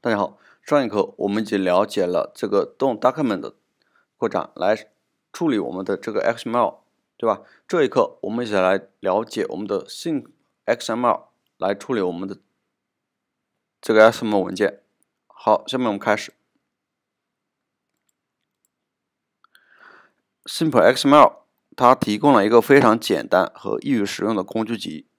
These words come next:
它能够将我们的这个X M L转换成一个带有一般属性选择器的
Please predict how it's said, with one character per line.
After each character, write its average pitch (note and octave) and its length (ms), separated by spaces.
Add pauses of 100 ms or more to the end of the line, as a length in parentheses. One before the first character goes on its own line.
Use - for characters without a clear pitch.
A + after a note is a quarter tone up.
(680)
它 D#3 220
能 A#2 240
够 B2 220
将 C#3 280
我 G#2+ 220
们 G#2+ 140
的 G2+ 80
这 B2 200
个 G#2+ 380
X C3+ 280
M D#3 140
L A2+ 120
转 F2+ 280
换 C#3 160
成 A2 160
一 G#2 60
个 B2+ 140
带 C3 200
有 G2+ 180
一 C#3 200
般 D3 200
属 - 280
性 C#3 240
选 E2 260
择 F#2+ 100
器 - 220
的 G2 200